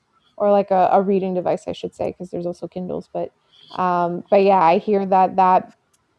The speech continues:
those books don't have the same kind of, uh, impact and fun reading it on a, on an ebook reader as opposed to a,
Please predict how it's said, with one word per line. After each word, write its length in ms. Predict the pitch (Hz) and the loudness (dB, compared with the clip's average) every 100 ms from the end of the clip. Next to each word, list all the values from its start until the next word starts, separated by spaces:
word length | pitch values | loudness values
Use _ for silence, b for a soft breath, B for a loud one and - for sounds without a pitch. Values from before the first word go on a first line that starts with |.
| 233 190 _ | -10 -10 _
those 320 | 208 214 202 | 2 4 4
books 400 | 196 202 190 - | 0 -2 -2 -6
don't 320 | 208 196 185 | -4 -2 -2
have 320 | 196 180 175 180 | -6 -6 -6 -6
the 120 | 190 | -8
same 580 | - 185 180 180 175 180 _ _ _ _ _ _ _ | -6 -8 -6 -6 -8 -12 _ _ _ _ _ _ _
kind 280 | - 202 196 | -6 -4 0
of, 240 | 190 180 | 0 0
uh, 360 | 180 - 110 - - _ _ - | -2 0 0 -2 -6 _ _ -2
impact 580 | 208 202 208 185 190 | -2 0 0 0 0
and 180 | 196 190 190 | -4 -4 -4
fun 520 | 202 185 170 175 180 _ - | -4 -2 -4 -6 -12 _ -8
reading 340 | 208 196 185 | -4 -2 -2
it 140 | 180 175 | -4 -4
on 180 | 175 | -6
a, 320 | 165 165 165 - - - | -6 -6 -6 -8 -14 -10
on 120 | 185 | -6
an 140 | 185 | -4
ebook 520 | 185 196 180 175 - - _ | -4 -4 -2 -2 -2 -16 _
reader 340 | 202 190 175 170 | -4 -2 0 0
as 160 | 175 | -2
opposed 460 | 180 - 170 175 - | -4 -6 -6 -8 -12
to 160 | 180 170 | -10 -6
a, 360 | 87 - - | -6 -6 -8